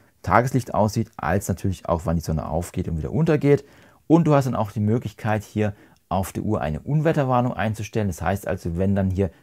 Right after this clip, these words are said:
der Druck schnell abfällt, dann bekommst du auf der Uhr entsprechend auch die Warnung angezeigt. Wenn wir dann weiter herunter scrollen, dann kommen wir auch hier zum Ressourcenmonitor. Da bekommt ihr so eine kleine Übersicht angezeigt, wie erholt ihr seid. Ich habe jetzt einen sehr entspannten Tag gehabt, aber natürlich dann auch hier die Schritte und die Kalorien.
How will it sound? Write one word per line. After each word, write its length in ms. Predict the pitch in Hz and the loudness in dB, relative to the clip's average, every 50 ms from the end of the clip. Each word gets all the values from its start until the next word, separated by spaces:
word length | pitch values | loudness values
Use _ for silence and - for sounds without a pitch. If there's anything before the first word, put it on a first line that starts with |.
| - - | -10 -8
der 80 | 95 | -8
Druck 240 | 87 - 107 104 - | -4 -4 -4 -4 -4
schnell 180 | - 90 85 - | -4 -4 -4 -4
abfällt, 460 | - - - - - 110 107 107 104 - - _ _ _ | -4 -4 -6 -2 0 2 2 2 0 -2 -10 _ _ _
dann 220 | - - 82 92 90 | -8 -4 -2 -2 -2
bekommst 340 | 87 - - 95 92 - | -2 -2 -4 -6 -4 -4
du 60 | - - | -6 -6
auf 140 | 92 - | -6 -8
der 80 | - - | -8 -6
Uhr 200 | 87 95 95 90 - _ _ | -4 -4 -4 -4 -8 _ _
entsprechend 500 | - 92 - - - 71 73 - - - | -10 -10 -10 -10 -10 -10 -8 -8 -8 -10
auch 120 | - - 80 | -10 -8 -6
die 200 | - 110 87 78 | -6 -6 -6 -6
Warnung 360 | 69 67 69 71 92 101 98 - _ _ _ _ | -8 -8 -6 -4 -4 -4 -4 -6 _ _ _ _
angezeigt. 800 | - 80 98 113 - - - - - - - - - - - _ _ _ _ _ _ _ _ _ _ _ _ _ | 0 2 4 4 4 2 2 -2 -4 -4 -6 -8 -14 -20 -20 _ _ _ _ _ _ _ _ _ _ _ _ _
Wenn 160 | - 104 117 | 2 4 4
wir 80 | 123 123 | 6 6
dann 120 | 127 117 | 6 6
weiter 260 | 104 104 117 143 165 | 6 6 6 6 6
herunter 300 | 175 156 147 160 151 151 | 6 6 4 4 4 4
scrollen, 460 | 139 - - - 127 135 139 135 127 107 | 2 2 0 2 4 4 4 4 2 2
dann 120 | 104 110 | 0 0
kommen 200 | 104 107 113 117 | 2 2 2 2
wir 80 | 101 87 | 2 2
auch 100 | 95 85 | 2 0
hier 100 | 101 92 | -2 -2
zum 160 | - 90 87 | -2 -2 -2
Ressourcenmonitor. 800 | 80 78 - 123 147 165 170 165 151 143 139 127 - 127 123 | -2 0 2 4 4 4 4 2 2 2 2 2 2 2 2
Da 80 | 117 101 | 2 2
bekommt 280 | 82 - - - 107 104 | 2 0 0 0 0 0
ihr 40 | |
so 80 | 87 85 | 0 0
eine 120 | 95 95 | -2 -2
kleine 280 | - - 90 87 90 85 | 0 0 0 0 0 2
Übersicht 360 | - 120 139 127 117 110 - | 2 2 2 2 0 -2 -4
angezeigt, 540 | - 107 107 104 104 - 101 101 101 - - - | -2 0 0 0 0 0 0 0 0 0 -4 -6
wie 180 | - 90 87 | -2 0 0
erholt 360 | 78 80 73 90 117 139 160 151 | 2 2 2 2 2 2 4 4
ihr 100 | 147 131 | 2 4
seid. 260 | - 135 123 117 107 | 4 4 4 4 2
Ich 80 | - | 0
habe 100 | 101 - | -2 -4
jetzt 200 | - - - - | -4 -6 -6 -6
einen 180 | - 80 85 80 | -4 -4 -4 -4
sehr 160 | - - 71 | -4 -4 -4
entspannten 500 | 78 82 - - - - 107 160 208 170 | -4 -6 -8 -6 -2 0 0 0 0 0
Tag 220 | 143 147 127 123 - | 2 4 4 4 4
gehabt, 280 | 110 110 120 - - - - - - - - - _ _ _ - | 4 4 2 2 0 -6 -20 -20 -20 -20 -20 -20 _ _ _ -2
aber 260 | 87 117 139 151 143 | 0 2 4 4 4
natürlich 340 | 139 127 - - 127 123 113 | 2 2 2 2 2 2 2
dann 140 | - 113 | 0 -2
auch 220 | - - 107 104 - | 0 0 -2 -2 -2
hier 140 | - - 101 | -2 -2 0
die 120 | 98 87 | 0 -2
Schritte 380 | - - - - 135 131 147 113 | -4 -4 -2 -2 -2 0 0 0
und 80 | 107 | -2
die 80 | 95 87 | -2 -2
Kalorien. 640 | - - 90 87 85 73 - - 117 143 165 170 - | -2 -2 -2 0 -2 -2 0 2 4 4 4 4 2